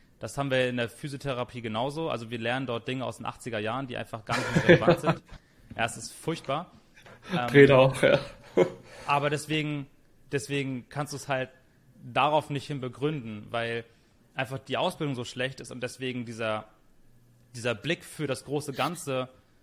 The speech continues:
Speaker 1: nicht beigebracht wird, ja, und deswegen kann ich sehr gut nachvollziehen, dass man dann erstmal nur an das Medikament denkt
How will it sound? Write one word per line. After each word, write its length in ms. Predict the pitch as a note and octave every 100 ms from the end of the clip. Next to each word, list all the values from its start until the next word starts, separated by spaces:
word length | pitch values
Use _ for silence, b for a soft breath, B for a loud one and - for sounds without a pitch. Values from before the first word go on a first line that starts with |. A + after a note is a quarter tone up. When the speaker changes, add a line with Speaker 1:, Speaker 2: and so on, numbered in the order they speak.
| - _ -
Speaker 1:
nicht 240 | C#3+ B2+
beigebracht 600 | - E3+ C#3+ A2+ A2 - A2
wird, 280 | A2 G2+ -
ja, 180 | A#2 B2+
und 300 | C3 B2 A#2 - - -
deswegen 340 | B2+ C3 C3
kann 180 | B2 C3
ich 120 | B2+
sehr 160 | - C3+
gut 160 | C3
nachvollziehen, 400 | C#3 D3 C#3 C#3
dass 120 | B2+
man 120 | - A#2+
dann 100 | A#2
erstmal 260 | C3 C#3
nur 280 | B2+ C#3+ C3+
an 80 | B2+
das 120 | A#2+
Medikament 540 | C3+ B2 A#2+ B2+ C#3+
denkt 360 | B2+ A#2+ C3 -